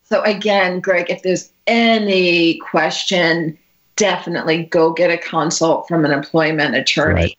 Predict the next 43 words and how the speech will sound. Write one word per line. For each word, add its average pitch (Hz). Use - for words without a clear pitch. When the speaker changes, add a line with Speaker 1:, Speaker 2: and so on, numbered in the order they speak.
Speaker 1:
because 151
this 165
is 160
a 156
really 160
scary 151
area 160
of 156
the 156
law 147
that 131
many 160
people 156
don't 139
know 143
has -
a -
really 160
heavy 156
bite, -
which 185
in 175
many 185
cases 220
shouldn't. 196
It's 175
a, 156
it's 190
a, -
it's -
definitely 190
a 170
law 165
that 156
has 175
a 156
purpose, 170
but 151
it 160
can 170
be 160
used 165
vindictively 156